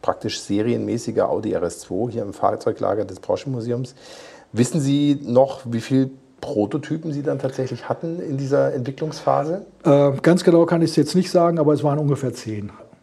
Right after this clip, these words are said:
Speaker 1: Mhm. Und die hatten dann unterschiedliche Ausbaustufen oder, ähm, haben Sie da verschiedene Teile gegeneinander getestet, oder?
Speaker 2: Ja gut, also, äh,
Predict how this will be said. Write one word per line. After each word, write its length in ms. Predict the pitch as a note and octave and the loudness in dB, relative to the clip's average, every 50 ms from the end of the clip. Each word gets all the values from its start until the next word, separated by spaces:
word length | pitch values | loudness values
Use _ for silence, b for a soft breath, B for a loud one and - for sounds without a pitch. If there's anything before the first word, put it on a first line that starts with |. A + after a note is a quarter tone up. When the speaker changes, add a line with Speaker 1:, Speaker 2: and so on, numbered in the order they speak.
| _ | _
Speaker 1:
Mhm. 300 | G#2+ G2+ F#2 F#2+ G#2+ G#2+ - - - - | -6 -6 -4 -4 -6 -8 -12 -16 -14 -10
Und 120 | A2+ F#2+ | -2 0
die 100 | G#2 F#2+ | 2 2
hatten 200 | F#2 - - A2+ | 2 2 0 0
dann 180 | G#2+ G#2 G#2 G#2+ | 2 2 0 0
unterschiedliche 560 | - - - A#2+ - B2 A2+ B2+ - G#2+ - | -2 -2 -2 -2 -2 -4 -6 -4 -4 -2 0
Ausbaustufen 920 | - B2 B2+ - C3 B2+ A#2+ - - C3+ C#3+ C#3 C#3+ D#3 D3 C#3+ C#3+ C#3 C#3 | 0 0 0 0 0 -2 0 0 0 0 0 0 -2 -4 -4 -2 -4 -4 -2
oder, 480 | - G2+ G2 G2 F#2+ F#2+ F#2+ - - | -2 0 2 2 0 0 -2 -4 -4
ähm, 240 | G2 G2 G2 G2 F#2+ | -4 -6 -8 -8 -8
haben 160 | - - G#2 | -8 -8 -6
Sie 80 | G2 F#2+ | -6 -2
da 120 | F2+ F#2+ | -2 -2
verschiedene 580 | F2+ - G2+ F#2 - A#2 A#2 A2 G#2+ G#2 G2+ F#2 B B B B B B B B B B B B B B B B B - | -2 -2 -6 -10 -8 -6 -6 -4 -4 -4 -4 -6 B B B B B B B B B B B B B B B B B -4
Teile 280 | - A#2+ C3 C#3+ C#3 | 0 2 2 4 2
gegeneinander 640 | B2+ B2+ A#2+ A#2+ A#2 A2 G#2 G#2+ A#2+ D#3 D#3+ C#3+ C#3 | 2 0 0 0 0 2 2 2 2 4 4 2 2
getestet, 560 | C#3+ C3+ - C#3+ C#3 C#3 - - C#3+ C3+ - | 0 -2 -2 -2 -2 -2 -2 -2 -4 -2 -2
oder? 320 | - G#2+ A2 G#2+ G2 - | 0 0 0 0 2 2
Speaker 2:
Ja 100 | D#3 D3+ | 2 4
gut, 300 | D#3 F3 F#3+ E3+ - - | 6 6 6 6 6 4
also, 280 | - D3+ C3 D#3+ D3 D3+ | 2 4 6 6 6 6
äh, 300 | D3 D#3+ D#3+ C#3+ C#3+ | 6 4 4 4 2